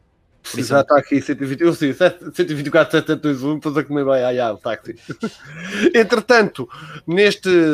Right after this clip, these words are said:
Speaker 2: neste, neste universo da D C, sabemos que a Wonder Woman, eh, já não é simplesmente uma deusa, não é?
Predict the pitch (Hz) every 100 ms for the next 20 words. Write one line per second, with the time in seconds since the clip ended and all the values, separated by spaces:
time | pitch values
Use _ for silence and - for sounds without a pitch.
0 | 139 139 104 90 156 170 - 160 147 160
1 | 170 170 160 156 160 - 147 143 - 156
2 | 139 127 - 160 170 160 - 156 147 147
3 | 151 143 147 147 135 127 120 123 135 127
4 | 123 120 147 143 139 135 143 123 123 135
5 | - 131 120 131 139 160 151 180 180 147
6 | 120 139